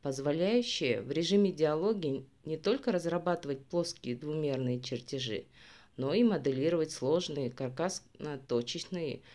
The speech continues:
полигональные, поверхностные и объёмные твердотельные объекты. Рабочее окно — автокад. Как во всех программах, в автокаде есть строка системного меню,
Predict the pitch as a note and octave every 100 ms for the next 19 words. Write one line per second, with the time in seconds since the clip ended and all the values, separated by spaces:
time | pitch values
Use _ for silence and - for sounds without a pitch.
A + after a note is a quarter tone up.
0 | - - E3 F3+ E3+ E3 D3 C#3+ D3 E3
1 | C#3 C3 C3+ C3+ - - - - - -
2 | - - - - D#3 C#3 B2+ A#2+ A2 G#2+
3 | - A#2 A#2 G#2+ - F#3 G#3 F3+ D#3+ C3
4 | B2 A2 G#2+ - - A#2+ - _ - _
5 | _ _ _ _ _ _ _ _ _ _
6 | _ _ _ _ _ _ - C#3 D#3+ F3+
7 | F3 E3+ D3+ F3+ G3+ G#3 D#3+ - C#3+ C#3
8 | B2+ A#2 - - - _ E3 D#3+ F3 F3
9 | C4 B3+ F3 C#3+ C#3 E3 D#3+ D#3 - _
10 | - - D3 D3+ E3+ - D#3 D3 C3+ C3+
11 | C#3 D3+ - E3+ F3 A#3 A3+ - E3+ D#3+
12 | C#3+ A#2+ A#2 A#2 A2+ D3 G3